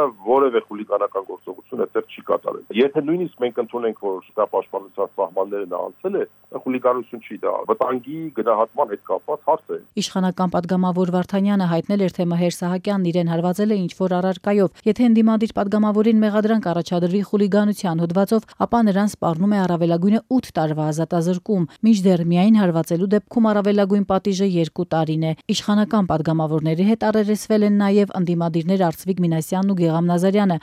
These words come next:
Speaker 2: Վերջինս չցանկացավ մանրամասներ ներկայացնել, բայց փոխանցեց.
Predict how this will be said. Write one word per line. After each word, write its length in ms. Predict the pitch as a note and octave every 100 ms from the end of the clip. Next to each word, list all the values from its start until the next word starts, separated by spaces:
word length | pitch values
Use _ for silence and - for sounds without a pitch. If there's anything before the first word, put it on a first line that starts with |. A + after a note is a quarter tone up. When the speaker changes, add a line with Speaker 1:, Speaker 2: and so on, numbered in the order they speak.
| - F3+
Speaker 2:
Վերջինս 540 | F3+ E3 A3+ A#3 F#3 -
չցանկացավ 600 | F3 A3 A3 A3+ B3+ F#3+
մանրամասներ 600 | E3+ E3 E3 D#3+ F3+ D#3+
ներկայացնել, 600 | D#3+ D#3+ D#3+ D#3+ - E3 D#3+
բայց 160 | D#3 D#3 F3+
փոխանցեց. 460 | E3 F3+ G3 F3+